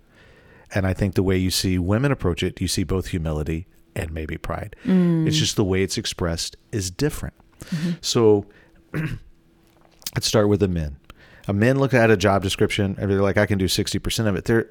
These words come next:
Speaker 1: they're assessing and saying, "No, I don't have that. I'm not, I'm not able to do that yet." Well, that's a measure of self-awareness and humility to not overestimate themselves,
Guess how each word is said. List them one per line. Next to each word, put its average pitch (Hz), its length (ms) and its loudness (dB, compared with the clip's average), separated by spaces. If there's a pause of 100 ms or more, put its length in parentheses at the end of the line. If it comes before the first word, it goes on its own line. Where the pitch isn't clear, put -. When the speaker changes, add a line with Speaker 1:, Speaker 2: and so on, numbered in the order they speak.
(120)
Speaker 1:
they're 123 320 2
assessing 156 420 0
and 107 80 0
saying, 113 200 0 (260)
"No, 151 180 0
I 98 80 4
don't - 180 -2
have 87 340 -2
that. 76 300 -6 (480)
I'm 123 120 2
not, 160 140 2
I'm 139 100 2
not 127 160 2
able 92 180 0
to 85 80 0
do 80 180 -2
that 82 200 -4
yet." 107 180 -4 (460)
Well, 185 100 4
that's 240 160 0
a 320 60 2
measure 160 280 2
of 123 80 0
self-awareness 101 760 0 (160)
and 101 160 -2
humility 120 580 -2 (380)
to 117 140 2
not 104 320 0
overestimate 82 720 0
themselves, - 560 -10